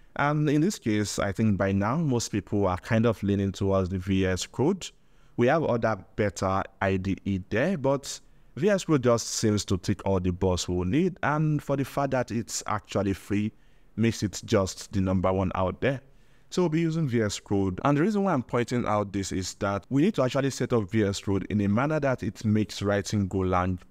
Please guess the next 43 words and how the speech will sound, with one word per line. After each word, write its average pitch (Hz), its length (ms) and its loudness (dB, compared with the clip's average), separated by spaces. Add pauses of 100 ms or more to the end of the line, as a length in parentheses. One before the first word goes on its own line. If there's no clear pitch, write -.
(120)
very 151 300 2
easy. 92 420 -4 (520)
So - 140 0
yeah, 165 180 2 (180)
I 135 140 0
already 135 260 0
have 107 280 2
V 104 120 2
S 98 160 -2
Code 98 240 0
installed 92 460 0
as 90 200 0
well, 131 260 0
and 135 260 0
if 123 120 -6
you 123 60 2
don't 127 300 -2
have 107 180 2
it, 120 180 -2
you 101 60 -6
can 98 300 -4
as 95 200 -4
well 117 300 0 (280)
download 98 580 0
whichever 98 400 0
version 95 420 -2
you 90 160 -2
want. 117 460 -4 (720)
So - 100 -2
now 180 160 2
that 226 180 0
we've 202 320 -4 (240)
discussed 110 440 0
about 92 300 0
that, 101 280 -2
let 180 140 2
me 208 180 2
open 120 340 0
my 95 220 2
V 95 220 2
S 90 160 0
Code 98 400 0
and 107 340 2